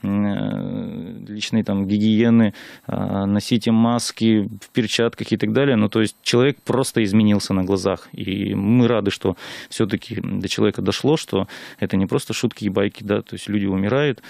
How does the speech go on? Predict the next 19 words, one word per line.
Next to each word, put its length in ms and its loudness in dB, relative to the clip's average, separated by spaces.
а, 480 -2
наши 360 -2
врачи, 440 0
спасибо 440 -2
им 120 2
огромное, 380 2
борются 380 0
с 120 -4
этой 180 -2
заразой, 480 0
но, 220 -2
тем 180 -6
не 80 -4
менее, 220 0
если 160 -10
мы 80 -6
сами 240 -2
не 120 -2
будем, 340 -4